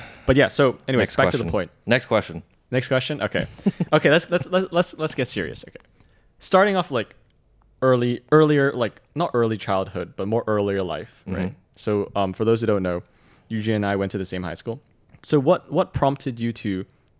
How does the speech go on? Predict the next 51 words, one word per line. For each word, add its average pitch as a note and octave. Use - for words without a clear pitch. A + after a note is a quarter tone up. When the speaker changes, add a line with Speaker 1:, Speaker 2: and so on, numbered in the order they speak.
Speaker 1:
I G#2+
guess, G#2+
in A#2
high G#2
school, G2+
studying A2
international G2
school -
in F#2
Hong F2+
Kong, E2
to G2+
move A2
into G2+
law? D#2
Speaker 2:
I G2
think B2
law G2
is G2
one F#2+
of F#2+
those F2
things, E2+
right? E2
I A2+
don't C3+
need A2+
to F#2
say E2+
this. -
I -
mean, G2
if G2
you A2+
have G#2+
Asian G#2
parents, F#2+
you F#2
know F2
what D#2+
I'm E2
talking D#2+
about. D2+
Law F2
is D#2+
just E2
one E2
of D#2
those D#2
disciplines D2+
that's, -